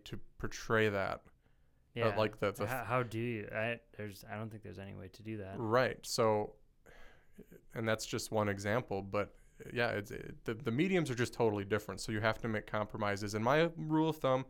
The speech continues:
Speaker 1: with an adaptation is if it captures the essence of the book, I'm happy with it. As long as it doesn't change the themes and messages too much, I'm cool with it. As long as the movie was mel-, well made on its own merits, I think that's fine. And also, if you've,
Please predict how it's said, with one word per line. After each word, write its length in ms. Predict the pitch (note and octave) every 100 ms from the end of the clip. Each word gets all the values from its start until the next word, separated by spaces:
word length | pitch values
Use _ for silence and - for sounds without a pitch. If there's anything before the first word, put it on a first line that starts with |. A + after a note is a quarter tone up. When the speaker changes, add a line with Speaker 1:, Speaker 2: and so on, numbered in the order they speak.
| - - - _
Speaker 1:
with 140 | B2
an 80 | A#2
adaptation 680 | A2+ B2 - A#2 - A2+ -
is 380 | G#2 G#2 G#2 - - - _ - _ -
if 160 | A#2+ A2+
it 120 | -
captures 400 | C#3 C3 - A#2
the 120 | -
essence 300 | A#2 - B2 B2
of 100 | A2
the 60 |
book, 420 | G#2 A2 A2 - -
I'm 160 | A#2 G#2
happy 300 | G#2+ G#2 G#2
with 180 | F#2+ -
it. 80 | G2+
As 100 | G#2+
long 160 | A2+
as 80 | A#2
it 60 | C3
doesn't 200 | A#2 A2
change 380 | - A2 G#2+ G#2
the 100 | G2+
themes 520 | - B2 A2+ A2 A2
and 140 | G#2+
messages 580 | G2+ G#2 A#2+ A2+ A#2 A2+
too 180 | - B2+
much, 400 | B2+ C3 - - _ - _ - - - _
I'm 140 | A2 G2+
cool 220 | A#2 G2+
with 140 | -
it. 80 | G2
As 80 | G2
long 180 | G#2+ G#2+
as 120 | G#2
the 60 |
movie 280 | G2+ G2+ G#2
was 180 | G2+ G2
mel-, 180 | G#2 G#2
well 200 | G#2+ G2
made 220 | G2 G2
on 140 | F#2+ F#2+
its 160 | G2
own 220 | - F#2+ F#2
merits, 360 | F#2+ F2 F2+ G2+
I 80 |
think 160 | G#2 G2+
that's 240 | G2+ F#2+
fine. 380 | - A2 G#2 G2+ - - - -
And 60 |
also, 240 | F3 F3 D#3
if 180 | D#3 D#3+
you've, 220 | C#3